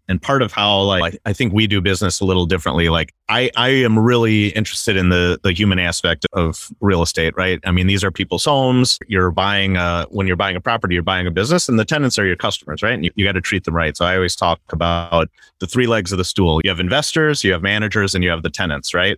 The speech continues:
And all three of those legs are critical. Like, if one leg falls out, the whole stool falls over, right? And I, yeah, I love this. I love the, the human aspect. You can't just live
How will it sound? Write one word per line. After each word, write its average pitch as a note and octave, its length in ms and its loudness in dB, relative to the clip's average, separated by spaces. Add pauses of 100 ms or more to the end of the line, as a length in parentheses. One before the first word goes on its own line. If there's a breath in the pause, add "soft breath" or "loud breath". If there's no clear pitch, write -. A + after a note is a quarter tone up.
And F2+ 220 0
all A2 160 2
three B2 240 2
of A2 80 4
those F#2 220 0
legs F2+ 340 0
are E2 100 0
critical. F#2 420 -2
Like, D#2+ 220 0
if E2 140 -8
one A#2+ 240 2
leg G#2 240 0
falls G2 300 0
out, G2+ 300 0
the F#2 80 0
whole F#2 280 2
stool F#2+ 320 0
falls D#2 300 2
over, D#2 200 -2
right? F2 240 0 (120)
And G#2+ 100 0
I, G#2+ 220 0
yeah, G#2+ 120 0
I F#2 100 0
love B2 260 2
this. A2 420 0
I G#2 80 0
love G#2 320 0
the, F#2+ 380 0
the G2+ 80 -2
human G#2 260 0
aspect. F2+ 400 -2
You E2+ 60 -4
can't F#2 240 -4
just - 180 -2
live F2 400 0